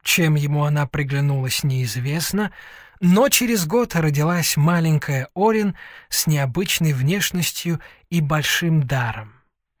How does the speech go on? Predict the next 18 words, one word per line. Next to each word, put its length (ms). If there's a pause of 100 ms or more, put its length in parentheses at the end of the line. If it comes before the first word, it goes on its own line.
(1200)
Будущая 520
жрица 500
отличалась 600
от 160
высших 480
только 460 (360)
и 80
сине-черной 1000
кожей, 640 (280)
и 120
на 120
Большом 460
Совете 480
Дома 420 (440)
ей, 560 (100)
не 240
без 220
скрипа, 680